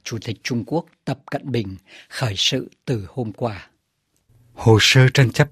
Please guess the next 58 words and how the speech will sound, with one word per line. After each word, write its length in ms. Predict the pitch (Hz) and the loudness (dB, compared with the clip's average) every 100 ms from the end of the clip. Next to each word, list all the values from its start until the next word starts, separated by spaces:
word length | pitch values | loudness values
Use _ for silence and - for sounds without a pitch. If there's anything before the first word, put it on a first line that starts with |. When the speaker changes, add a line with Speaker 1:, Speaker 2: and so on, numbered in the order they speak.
| - | 0
Speaker 2:
lãnh 180 | 101 104 | 0 0
thổ 200 | 101 101 | 0 -2
Ấn 280 | 139 127 147 | 4 4 4
Trung, 320 | - 123 117 107 | 4 4 2 0
nhất 260 | 120 156 117 | 0 0 2
là 180 | 110 | 2
vụ 280 | 92 92 92 | 2 0 -2
cả 160 | - 107 | 0 0
ngàn 260 | 107 98 | 2 2
binh 100 | 92 | 0
lính 200 | 101 110 | 2 0
Trung 140 | 131 107 | 0 -4
Quốc 200 | - 156 - 104 | -2 -2 -2 -2
vừa 120 | 104 | 0
đột 240 | 95 - | 0 0
nhập 140 | 101 - | 0 0
vào 100 | - | -2
vùng 220 | 90 95 | 0 0
lãnh 160 | 90 90 | 0 -4
thổ 360 | - 92 87 107 - - - - | -6 -8 -8 -12 -18 -20 -20 -2
đang 180 | 117 101 | 0 2
tranh 220 | 107 95 | 0 0
chấp 180 | - - | 0 -4
giữa 200 | - 92 | -8 -4
hai 220 | 95 107 107 | -2 0 0
nước 200 | 139 156 | 0 -2
ở 120 | 113 | -8
khu 160 | - | -4
vực 200 | 110 101 - | -6 -6 -6
Ladakh, 480 | 110 131 113 135 - - - - - - | -4 -2 0 0 -2 -16 -20 -20 -20 -2
miền 140 | 104 87 | 0 0
Bắc 160 | 139 | 0
Ấn 160 | 135 135 | 2 2
Độ, 240 | 98 87 - - - _ | 2 -4 -10 -20 -20 _
đã 200 | 127 110 | -2 0
được 300 | 107 104 - | 2 0 -2
Thủ 140 | - 101 | -6 -2
tướng 200 | 131 143 | 0 2
Ấn 180 | 147 | 2
Độ 300 | 127 95 92 127 | 2 0 -4 -2
Narendra 800 | 120 113 110 107 101 107 101 | 2 2 2 0 0 -2 0
Modi 520 | 101 104 101 104 98 90 | 0 0 2 0 -2 -4
nêu 240 | 104 113 | 2 4
lên 180 | 107 107 | 4 2
với 140 | 95 127 | 0 -6
Chủ 100 | 104 | -6
tịch 160 | - - | -8 -4
Trung 140 | 104 92 | -4 -4
Quốc 160 | 139 - | -6 -6
Tập 100 | 117 | -8
Cận 180 | - 90 | -4 -4
Bình 160 | 87 85 | -2 -4
vào 140 | 87 | -6
hôm 140 | 85 104 | -6 -4
qua, 360 | - 104 92 - - - - | 0 0 0 -8 -20 -20 4
nhân 180 | 139 127 | 6 8
ngày 120 | 104 | 6
đầu 140 | 98 | 2